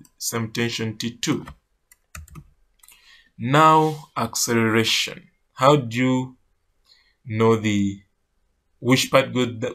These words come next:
goes down and which part goes up? So this G I F can help you to know how the motion is. But why is it so? One, you are going to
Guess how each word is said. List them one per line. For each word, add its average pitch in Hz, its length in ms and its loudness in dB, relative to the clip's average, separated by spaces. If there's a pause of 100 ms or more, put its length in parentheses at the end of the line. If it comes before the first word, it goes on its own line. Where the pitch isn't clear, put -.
goes 120 180 0
down 147 420 2
and 110 200 -4
which - 260 -6
part - 280 -10
goes 110 360 -2
up? 117 260 0 (460)
So - 160 0
this 147 180 4
G 165 280 4
I 151 160 2
F 147 320 0
can 113 220 -4
help 123 300 -2
you 117 180 -6
to 104 440 -4 (100)
know 113 500 -2 (640)
how 117 280 4
the 107 100 0
motion 110 460 -2
is. 98 420 0 (240)
But 139 320 0
why 190 440 4
is 113 340 -2
it 110 540 -4
so? - 520 0 (640)
One, 139 580 2
you 127 220 2
are 113 60 4
going 147 200 2
to - 100 -14